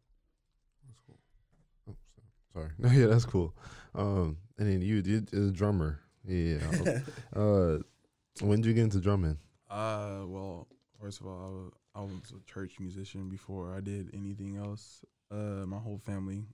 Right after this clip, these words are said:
Speaker 2: is based in church, so I learned a lot from my father and my uncles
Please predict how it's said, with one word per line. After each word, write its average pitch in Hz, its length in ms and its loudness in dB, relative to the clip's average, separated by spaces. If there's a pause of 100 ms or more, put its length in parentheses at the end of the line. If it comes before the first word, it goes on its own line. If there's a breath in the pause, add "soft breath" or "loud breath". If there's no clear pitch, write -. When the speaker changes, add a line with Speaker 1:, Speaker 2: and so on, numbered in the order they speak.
(200)
Speaker 2:
is 98 160 -20
based 98 260 -10
in 95 120 -6
church, 95 500 -10 (760)
so 101 600 -4
I 101 40 -4
learned 104 320 -4
a 98 40 -4
lot 95 300 -6
from 98 180 -10
my 90 180 -8 (160)
father 95 640 -6 (760)
and 98 440 -10
my 101 200 -6
uncles 98 920 -10